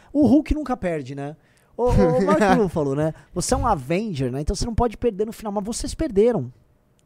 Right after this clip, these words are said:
Speaker 1: Vocês perderam. Todo o poder ao agro brasileiro. Tá? O agro brasileiro é o Brasil que dá certo. As regiões em que o agro brasileiro se impõe são regiões que crescem mais do que as outras regiões.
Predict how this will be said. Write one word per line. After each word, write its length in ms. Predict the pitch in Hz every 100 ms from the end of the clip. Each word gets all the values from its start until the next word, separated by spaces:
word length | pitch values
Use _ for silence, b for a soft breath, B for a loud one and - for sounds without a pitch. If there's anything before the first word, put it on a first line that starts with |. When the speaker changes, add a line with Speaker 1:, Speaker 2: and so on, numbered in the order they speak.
| _ -
Speaker 1:
Vocês 360 | 185 - 254
perderam. 460 | - 269 147 165 127 b b b _
Todo 340 | 277 277 269 269
o 40 |
poder 560 | - - 220 185 226 233
ao 220 | 208 196
agro 300 | 185 214 196
brasileiro. 800 | 196 202 180 160 165 185 139 117 - _ _ _ _
Tá? 220 | 156 151
O 120 | 143
agro 200 | 196 208
brasileiro 360 | 196 156 185 208
é 20 |
o 20 |
Brasil 240 | 185 170 190
que 60 |
dá 140 | - 185
certo. 680 | - - 175 160 - 123 120 b -
As 160 | 143
regiões 540 | 175 165 156 196 220 180
em 60 |
que 120 | 180 165
o 80 | 170
agro 220 | 170 151
brasileiro 360 | 143 127 139
se 160 | 123 -
impõe 320 | 117 180 196
são 160 | 175 185
regiões 300 | 160 160 190
que 120 | -
crescem 420 | 185 170 190 - 185
mais 220 | 175 185
do 60 |
que 100 | 190
as 80 | 185
outras 240 | 180 175 160
regiões. 600 | 170 135 143 127 -